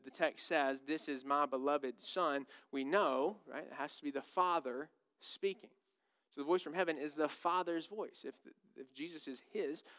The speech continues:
beloved Son. And so now what you've seen is we're talking to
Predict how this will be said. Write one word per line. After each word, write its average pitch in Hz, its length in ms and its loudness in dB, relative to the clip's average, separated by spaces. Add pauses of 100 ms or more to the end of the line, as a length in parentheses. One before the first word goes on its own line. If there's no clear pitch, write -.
(220)
beloved 160 380 4
Son. 208 280 -6 (800)
And 135 100 -8
so 156 320 4
now 160 520 4
what 160 140 0
you've 143 160 -6
seen 160 300 0
is 143 140 -6
we're 143 120 -2
talking 190 480 -2
to 160 380 0